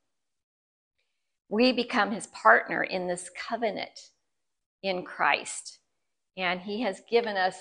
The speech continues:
his word on it. And we all know his word is a whole lot better than ours.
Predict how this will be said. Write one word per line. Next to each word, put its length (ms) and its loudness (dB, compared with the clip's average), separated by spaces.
his 240 -2
word 380 -2
on 240 -6
it. 180 -20
And 240 -6
we 220 4
all 180 8
know 260 4
his 260 -8
word 240 -2
is 120 -6
a 80 -4
whole 200 -6
lot 240 -4
better 220 -8
than 140 -14
ours. 440 -10